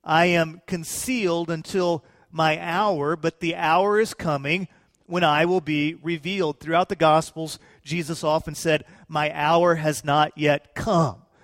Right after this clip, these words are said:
But there is coming an hour where the cross and the resurrection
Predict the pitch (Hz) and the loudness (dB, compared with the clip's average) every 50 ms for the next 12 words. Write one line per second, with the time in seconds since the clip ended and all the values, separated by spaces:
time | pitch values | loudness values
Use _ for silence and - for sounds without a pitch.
0 | _ _ _ _ 151 160 160 - 180 170 160 151 151 - - - - 175 175 175 | _ _ _ _ -2 -2 0 2 0 2 2 0 -2 -2 -6 -8 -4 -2 -2 -2
1 | 175 185 190 196 190 175 160 151 151 147 147 147 160 202 127 - - - - _ | -2 -2 -2 0 0 0 0 2 2 2 2 2 0 -2 -4 -6 -12 -20 -20 _
2 | - 151 156 147 143 151 - - - 170 160 160 165 180 196 - - - - 160 | -8 -6 -4 -4 -4 -6 -8 -6 -2 4 6 8 8 8 6 4 -2 -6 -6 -6
3 | 143 143 139 143 156 170 156 160 143 147 151 165 - - - - 202 196 196 | -6 -6 -2 0 0 0 0 -2 0 2 2 2 2 2 -2 -2 -2 -2 -4